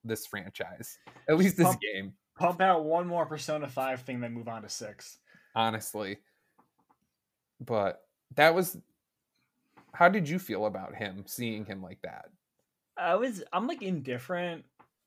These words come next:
Speaker 2: I think, like I said to you, I think when that, like, wishing star came by,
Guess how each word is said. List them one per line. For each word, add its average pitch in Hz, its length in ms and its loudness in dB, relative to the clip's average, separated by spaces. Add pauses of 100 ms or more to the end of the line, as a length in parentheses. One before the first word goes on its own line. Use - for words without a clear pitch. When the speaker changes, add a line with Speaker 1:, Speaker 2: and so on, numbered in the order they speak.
(320)
Speaker 2:
I 175 180 4
think, 208 440 -4
like 160 180 0
I 135 100 0
said 131 300 -6
to 120 60 -6
you, 123 180 -4
I 113 80 -6
think 127 260 -8
when 135 140 -8
that, 127 160 -8
like, 127 160 -8
wishing 113 380 -8
star 135 300 -4
came 139 300 -8
by, 143 480 0